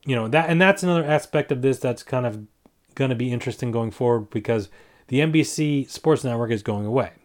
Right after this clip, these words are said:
So, and a lot of that stuff is gonna be using, moving to U S A, but also the Peacock. But if that, for whatever reason, bumps something that, like, N X T on a Wednesday, oh, there's a big hockey game,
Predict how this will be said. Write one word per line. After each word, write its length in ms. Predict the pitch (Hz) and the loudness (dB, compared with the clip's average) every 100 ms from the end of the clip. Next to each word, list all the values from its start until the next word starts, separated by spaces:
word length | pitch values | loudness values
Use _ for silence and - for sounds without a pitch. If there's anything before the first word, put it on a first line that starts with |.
| _ _ _ _ _ - _ _ | _ _ _ _ _ -20 _ _
So, 400 | - 139 131 131 | -2 2 2 0
and 100 | 127 | -2
a 60 | 131 | 4
lot 180 | 139 147 | 6 8
of 80 | 131 | 6
that 160 | 123 | -2
stuff 260 | - 127 123 | 2 2 2
is 100 | 107 | -2
gonna 120 | 117 | -2
be 80 | 117 | -2
using, 380 | 117 123 117 123 | -2 -4 -6 -2
moving 280 | 120 117 107 | -2 0 -4
to 100 | 117 | -2
U 140 | 113 | -2
S 160 | 104 - | 0 2
A, 160 | 165 | 2
but 100 | 131 | 4
also 240 | 123 120 117 | 2 2 -4
the 80 | 110 | -4
Peacock. 560 | 185 160 92 - - _ _ _ _ _ _ _ _ | -2 -2 -6 -14 -20 _ _ _ _ _ _ _ _
But 160 | 139 135 | -2 0
if 100 | - | 2
that, 300 | 170 156 - | 2 2 -4
for 160 | - 143 | -6 -2
whatever 360 | 143 156 147 135 | 2 2 2 0
reason, 520 | 143 135 131 110 101 | -4 -4 -6 -8 -4
bumps 320 | 117 156 - | -2 -2 -4
something 480 | - 156 143 156 151 | -2 0 0 -2 -2
that, 220 | 143 - | -2 -4
like, 260 | 110 107 - | -6 -6 -6
N 80 | 127 | -4
X 280 | 127 - | -4 -8
T 420 | - 135 151 156 139 | -4 0 0 -2 -6
on 100 | 113 | -6
a 60 | |
Wednesday, 640 | 107 123 123 143 143 131 - - | -4 -4 0 4 4 4 -2 -10
oh, 100 | 101 | -8
there's 220 | 98 98 | -8 -4
a 20 | |
big 200 | 113 117 | -2 -2
hockey 300 | 127 123 131 | -2 -2 -4
game, 400 | 127 131 131 | -2 -4 -4